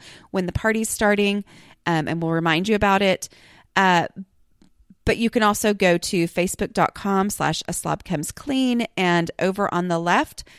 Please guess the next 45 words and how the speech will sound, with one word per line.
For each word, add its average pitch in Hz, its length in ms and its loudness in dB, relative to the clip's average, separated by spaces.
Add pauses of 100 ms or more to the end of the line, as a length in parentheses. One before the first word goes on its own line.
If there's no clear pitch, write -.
(100)
you'll 208 160 -2
see - 300 -4 (100)
events. 165 720 0 (140)
Click - 200 -6
on 175 220 0
events, 160 500 -2
and 156 140 -4
then 147 100 -4
you'll 147 120 -6
see - 240 -8
it, - 200 -12
and 151 140 -6
you 147 60 -8
can 156 160 -10
respond - 400 -8
there. - 240 -12 (480)
Um, 196 340 2 (800)
so 302 100 -2
I 311 60 4
hope 320 180 -2
you 294 80 -2
guys 220 220 2
will 226 80 0
join 185 280 -2
me. 180 240 -4
I 220 80 -2
know 240 160 -2
it's 233 160 -6
a 220 40 -12
very 208 160 -2
specific - 440 -12
time, 185 280 -4
but 180 100 -4
it's - 100 -10
seven 254 300 -2
to 311 100 -6
nine 247 220 -2
Central, 247 680 -6 (440)
which - 440 -2 (100)
hopefully 247 540 -4
will 214 220 2
cover 208 760 0
time 196 640 -4
for, 165 680 -4
um, 156 380 -6